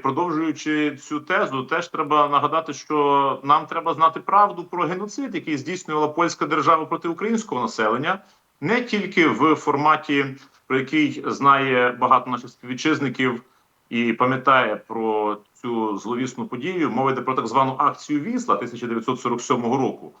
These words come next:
Але я гадаю, і, можливо, м, тут наш, е, націон-, Інститут національної пам'яті та його новопризначений очільник продовжить, е, цю тезу більш, е, фундаментально.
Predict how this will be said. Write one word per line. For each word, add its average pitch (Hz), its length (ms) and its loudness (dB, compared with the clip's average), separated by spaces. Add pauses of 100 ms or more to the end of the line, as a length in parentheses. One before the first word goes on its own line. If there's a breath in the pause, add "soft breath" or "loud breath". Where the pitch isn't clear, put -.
(260 soft breath)
Але 123 180 2
я 202 60 0
гадаю, 202 600 2
і, 151 120 -4
можливо, 156 760 0
м, 131 320 -6
тут 156 160 -8
наш, 147 380 0
е, 139 40 -4 (320)
націон-, 127 460 -6
Інститут 143 320 -4
національної 147 460 2
пам'яті 139 600 0 (340 loud breath)
та 123 80 0
його 127 200 2
новопризначений 139 840 -2
очільник 143 540 -6
продовжить, 139 680 0
е, 107 440 2
цю - 140 -10
тезу 131 340 0
більш, 131 380 -2
е, 113 240 -4
фундаментально. 143 880 -2